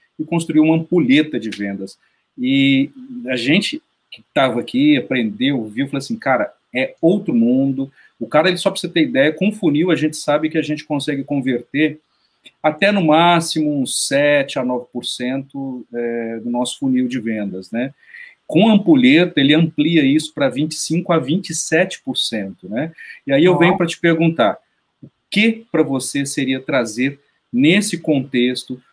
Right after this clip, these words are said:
Speaker 1: uma inteligência para o comercial?
Speaker 2: É, vamos lá, essa parte de inteligência comercial, né? O que, o que que seria isso exatamente, né?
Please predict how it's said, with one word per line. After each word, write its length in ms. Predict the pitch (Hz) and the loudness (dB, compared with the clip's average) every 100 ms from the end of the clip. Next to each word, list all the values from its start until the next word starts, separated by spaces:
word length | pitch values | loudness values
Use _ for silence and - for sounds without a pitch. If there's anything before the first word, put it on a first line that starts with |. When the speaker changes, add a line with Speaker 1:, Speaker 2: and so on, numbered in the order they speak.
| - | -6
Speaker 1:
uma 180 | 135 156 | 2 4
inteligência 960 | 156 156 147 113 117 127 131 131 - 123 | 4 4 2 0 -2 0 0 -4 -8 -8
para 300 | - 151 151 | 2 2 2
o 40 | |
comercial? 760 | 156 139 123 - 120 95 87 - _ _ _ _ _ _ _ _ _ _ _ _ _ _ _ _ - | -2 -2 -2 -6 -4 -4 -6 -14 _ _ _ _ _ _ _ _ _ _ _ _ _ _ _ _ -10
Speaker 2:
É, 540 | 135 139 135 131 131 120 _ _ _ _ _ _ _ _ | -6 -4 -4 -8 -10 -14 _ _ _ _ _ _ _ _
vamos 220 | 233 262 | 0 2
lá, 100 | 190 | 4
essa 180 | 185 226 | 4 4
parte 180 | 247 262 | 4 4
de 60 | 254 | 4
inteligência 600 | 226 202 156 202 202 175 | 2 2 2 0 0 -4
comercial, 640 | - 165 165 151 - 165 | -4 -4 -4 -4 -6 -4
né? 80 | 170 | -4
O 200 | 180 185 | -4 -6
que, 240 | - 311 285 | -8 -8 -8
o 80 | |
que 140 | 220 285 | -10 -12
que 100 | - | -2
seria 260 | 285 233 | 0 2
isso 320 | 175 160 - 139 | 2 0 -4 -4
exatamente, 680 | 147 147 127 117 110 - | -6 -4 -8 -8 -10 -10
né? 260 | 113 139 | -10 -10